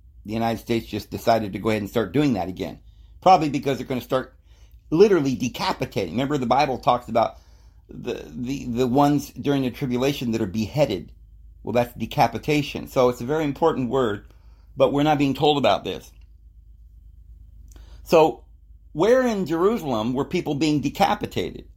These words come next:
There's no place that is famous, and there's no particular hill that's famous. Remember, even here in Washington, we call it Capitol Hill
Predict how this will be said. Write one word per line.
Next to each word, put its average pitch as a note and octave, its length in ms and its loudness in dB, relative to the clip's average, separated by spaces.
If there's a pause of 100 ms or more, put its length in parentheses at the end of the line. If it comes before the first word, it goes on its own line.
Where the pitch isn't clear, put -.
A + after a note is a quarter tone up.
(460)
There's D#3+ 300 0
no E3+ 160 2
place E3 460 0 (120)
that B2+ 380 -2
is C3 200 -4
famous, C3+ 600 0 (480)
and B2 160 2
there's C3+ 160 -4
no D3 100 4
particular C3+ 560 -2
hill C#3 560 2
that's - 240 -8
famous. - 420 -8 (500)
Remember, C#3 360 2
even D3+ 400 0
here D3 280 0
in A#2 180 -2
Washington, A#2+ 600 -2
we A2 100 -4
call A#2+ 220 4
it - 100 -8
Capitol C3+ 440 -4
Hill A#3 420 0